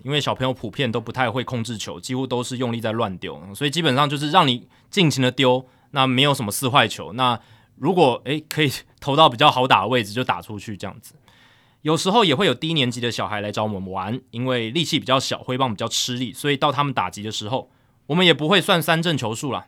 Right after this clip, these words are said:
就丢好，打到球，直到他们打到为止。也因为这样，我当时就热爱棒球。虽然到了国中的时候，因为朋友们也都开始各忙各的课业，没办法像以前那样打球，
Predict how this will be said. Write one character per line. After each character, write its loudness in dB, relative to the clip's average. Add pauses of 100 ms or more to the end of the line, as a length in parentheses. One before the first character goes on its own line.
就 -4
丢 4
好， -2
打 -4
到 2
球， -6
直 -12
到 2
他 -2
们 -4
打 -4
到 -4
为 -8
止。 -10 (600)
也 0
因 0
为 4
这 2
样， 2
我 -6
当 -2
时 -8
就 -6
热 -2
爱 -2
棒 -6
球。 -16 (320)
虽 -4
然 2
到 4
了 4
国 -4
中 -2
的 0
时 -6
候， -4
因 -6
为 0
朋 -6
友 -4
们 -8
也 -10
都 -8
开 -4
始 -8 (100)
各 -2
忙 0
各 -4
的 -4
课 -6
业， -8
没 -8
办 2
法 2
像 -4
以 -8
前 -10
那 -6
样 -4
打 -10
球， -18